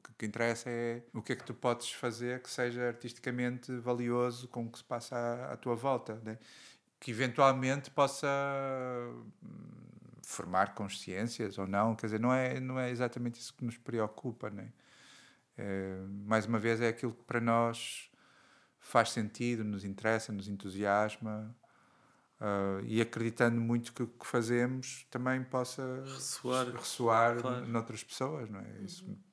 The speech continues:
Speaker 1: chegar a outras pessoas. Porque senão estamos sozinhos, só na sala de ensaios, não é?
Speaker 2: Mas isso é uma, uma característica que transparece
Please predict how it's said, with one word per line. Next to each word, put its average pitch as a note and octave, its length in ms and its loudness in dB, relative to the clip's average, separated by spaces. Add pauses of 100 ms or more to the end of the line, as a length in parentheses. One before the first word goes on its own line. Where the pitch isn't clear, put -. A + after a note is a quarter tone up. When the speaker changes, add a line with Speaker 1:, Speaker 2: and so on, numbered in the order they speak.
(120)
Speaker 1:
chegar G#2 280 -6
a G#2 40 -4
outras G2+ 240 -12
pessoas. A#2 460 -8 (440)
Porque - 120 -12
senão G2+ 140 -2
estamos G#2+ 300 -4
sozinhos, B2+ 420 -2
só A2+ 120 0
na G#2+ 120 -2
sala A2 240 0
de B2 80 -6
ensaios, A#2 480 -4
não G2 80 -10
é? F#2+ 40 -12 (680)
Speaker 2:
Mas C3 180 0
isso D3 200 4
é - 40 10
uma, C3 420 6 (240)
uma C3 280 2
característica B2 760 2
que - 100 -20
transparece B2 800 0